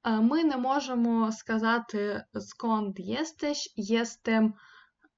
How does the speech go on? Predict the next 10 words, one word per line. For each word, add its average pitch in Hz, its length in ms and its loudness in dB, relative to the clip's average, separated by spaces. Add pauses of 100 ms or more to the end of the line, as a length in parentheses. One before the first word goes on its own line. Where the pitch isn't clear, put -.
(180)
в 220 440 4
Хішпанії". 180 960 -4
Це 247 160 -4
буде 214 440 0
нелогічно, 214 840 0
тому 220 260 0
що 220 180 -4
"skąd" — 208 540 0
це 190 220 -2
"звідки?", 175 840 -4